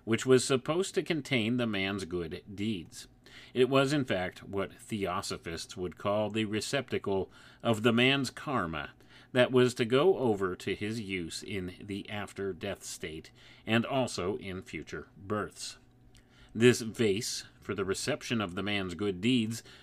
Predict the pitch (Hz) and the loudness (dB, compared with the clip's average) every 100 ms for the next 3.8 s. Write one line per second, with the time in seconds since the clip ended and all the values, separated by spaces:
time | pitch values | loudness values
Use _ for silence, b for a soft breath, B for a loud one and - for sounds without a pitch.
0 | B - 131 143 190 190 143 123 135 131 | B 2 4 6 4 6 2 2 -2 -2
1 | 143 123 104 - 120 131 117 92 - 95 | -4 -2 -4 -4 -8 -6 -2 -2 -4 -6
2 | 104 - 127 117 - B B - 131 156 | -6 -2 -2 -4 -10 B B 0 2 4
3 | 143 135 165 139 113 117 - - | 4 4 0 2 2 2 -4 -10